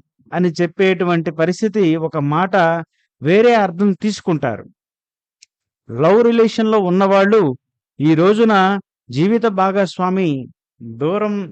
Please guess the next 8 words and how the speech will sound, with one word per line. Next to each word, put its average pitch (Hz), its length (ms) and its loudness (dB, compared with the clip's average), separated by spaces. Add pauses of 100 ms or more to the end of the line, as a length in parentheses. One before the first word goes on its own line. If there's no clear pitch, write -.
(200)
జీవిత 196 320 -4
భాగస్వామి 185 640 0
నుండి 175 340 0 (440)
లేదా 170 160 2
మీ 170 100 2
యొక్క 160 160 -2
భాగస్వామి 190 720 -2
నుండి 185 500 0